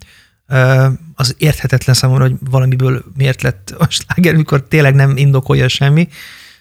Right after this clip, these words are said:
Volt egy-kettő ilyen tényleg, amire azt mondtam, hogy á, ez, szerintem ez gatya,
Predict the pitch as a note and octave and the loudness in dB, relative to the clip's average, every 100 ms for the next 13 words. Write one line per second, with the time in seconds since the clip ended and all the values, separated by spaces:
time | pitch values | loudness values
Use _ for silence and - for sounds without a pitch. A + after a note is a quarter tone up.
0 | _ C#3 D3 C3+ B2+ - B2 - B2+ C3 | _ 0 2 2 0 -2 -6 -4 -2 0
1 | B2+ C3+ C#3+ B2 A#2+ - C3+ C3+ B2+ - | 0 2 2 2 -2 -6 -2 0 0 -2
2 | B2 A#2+ A#2+ A2 A#2 A#2+ _ _ - C3+ | -4 -4 -6 -6 -6 -8 _ _ -8 -6
3 | - - - _ _ - C3+ C3+ C3 C#3 | -6 -10 -20 _ _ -8 -4 -4 -2 -2
4 | D3 B2+ - A#2+ | -2 -4 -6 -12